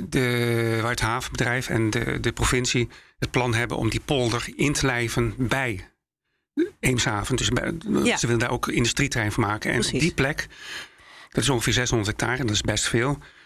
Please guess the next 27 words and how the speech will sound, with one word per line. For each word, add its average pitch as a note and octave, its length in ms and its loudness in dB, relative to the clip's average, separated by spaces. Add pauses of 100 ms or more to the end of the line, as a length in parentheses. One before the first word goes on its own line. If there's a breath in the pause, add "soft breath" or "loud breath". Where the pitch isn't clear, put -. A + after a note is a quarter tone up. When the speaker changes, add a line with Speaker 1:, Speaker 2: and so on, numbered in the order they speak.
(240 loud breath)
Speaker 1:
zou D3 380 0
ook B2+ 120 0
ruimte A#2 280 0
zijn A#2 260 2
voor A#2+ 440 2
misschien A2 260 2
wel G2+ 100 2
een G#2 140 0
paar, G#2 480 -4 (180)
eh, A3+ 100 -8 (100)
van B2 120 0
die - 260 0
Speaker 2:
Ja. - 300 0
Speaker 1:
enorm B2+ 220 2
grote B2 680 0
datacenters. A2+ 800 0 (340 soft breath)
Naast, A2 380 0
eh, A2 340 0
waterstoffabrieken A2+ 880 0
en G#2+ 240 0 (440 loud breath)
misschien - 280 2
auto-, - 220 -2
ensemblagefabriek. A2+ 920 0 (200)
Speaker 2:
Ja. G#3+ 200 0 (480)
Speaker 1:
En B2+ 140 0
die B2+ 140 2
boeren D3+ 460 2